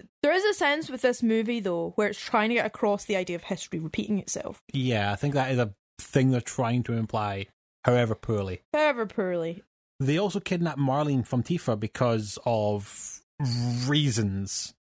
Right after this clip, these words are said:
Speaker 2: Honestly, I didn't get why when I watched it.
Speaker 1: Yeah, it's almost like they were trying to find something for the children and Advent children to do.
Speaker 2: But yeah, they just kidnap Marlene for no reason.
Speaker 1: Just thought, "Yes, we'll have this child, this child over here."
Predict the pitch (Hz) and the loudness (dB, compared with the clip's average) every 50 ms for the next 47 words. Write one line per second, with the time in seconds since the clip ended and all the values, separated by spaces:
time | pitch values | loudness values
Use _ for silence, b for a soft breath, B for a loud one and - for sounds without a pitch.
0 | _ - 175 185 165 190 - - - - 151 127 - 226 233 226 247 190 143 135 | _ 0 0 0 0 -2 -6 -6 -4 -4 -2 0 2 2 2 2 2 0 0 0
1 | 135 143 160 160 151 147 139 127 117 123 135 - - - - 113 101 104 - _ | 2 2 2 2 2 2 2 2 2 0 0 0 -4 -4 -2 -2 -4 -4 -6 _
2 | _ - 240 247 254 247 254 302 294 285 277 262 254 240 220 208 196 180 180 - | _ -2 0 0 2 0 0 2 2 2 2 2 2 2 2 0 -2 -4 -6 -10
3 | _ - 262 262 - 285 254 277 269 294 294 - - 269 254 - 214 240 220 220 | _ -2 -2 0 2 0 0 2 0 0 -2 -2 -2 -2 -2 -2 -2 -2 -2 -2
4 | 214 - - - 226 214 220 233 220 - 208 - 214 202 202 202 - 220 208 208 | -4 -4 -4 -2 0 0 0 0 -2 -4 -2 -2 -2 0 0 0 0 0 0 0
5 | 214 208 - 220 214 214 208 - - 214 202 190 - 196 - _ - - - 233 | 0 -2 -2 0 -2 -2 -2 -2 -4 -4 -4 -2 -4 -8 -6 _ -6 -2 0 2
6 | 233 - 262 247 196 226 196 190 180 185 180 - _ _ _ - 202 202 294 - | 2 2 0 0 -2 -2 -2 -2 -2 -6 -8 -10 _ _ _ -2 -2 -2 -2 -2
7 | _ - 233 240 254 240 - - 226 214 208 202 - - 226 202 190 185 185 - | _ 0 2 2 2 0 -2 -2 -2 -2 -2 -2 -4 -4 -2 -2 -2 -4 -4 -6
8 | 190 180 180 185 - - - 208 190 - 196 180 175 175 175 180 - _ _ _ | -6 -6 -6 -6 -6 -2 -4 -4 -2 0 -2 -2 -2 -2 -4 -8 -10 _ _ _
9 | _ 196 190 175 143 135 147 175 175 - - 202 185 196 185 147 143 139 139 139 | _ 0 2 2 2 0 0 -2 -2 -2 -2 0 0 0 0 2 2 2 2 2
10 | 127 113 107 104 - - 120 113 113 113 120 123 113 107 107 101 98 98 95 104 | 2 2 0 0 -2 -2 0 2 2 2 2 2 0 0 -2 -4 -4 -6 -6 -8
11 | - _ _ _ _ 214 214 196 - 240 226 233 - 220 - _ - 330 359 311 | -12 _ _ _ _ -6 -6 0 2 2 2 2 -2 -6 -10 _ 0 2 2 2
12 | 240 190 - - - - - 294 339 311 - - 208 190 220 208 196 - _ 214 | 2 -2 -4 -8 -10 -2 0 2 2 2 2 0 2 2 2 2 0 -6 _ -2
13 | 226 226 349 330 - - - - - - - 269 262 233 220 208 196 190 202 196 | 0 0 0 0 0 -2 -4 -2 -2 -2 0 0 0 0 0 0 -2 -4 -6 -8
14 | - - 349 349 - - - - - 311 294 311 302 294 285 294 285 285 302 285 | -4 -2 0 0 0 0 -2 0 0 2 2 2 2 2 2 2 2 2 2 2
15 | 262 302 277 262 254 247 214 | 2 2 2 2 0 0 -4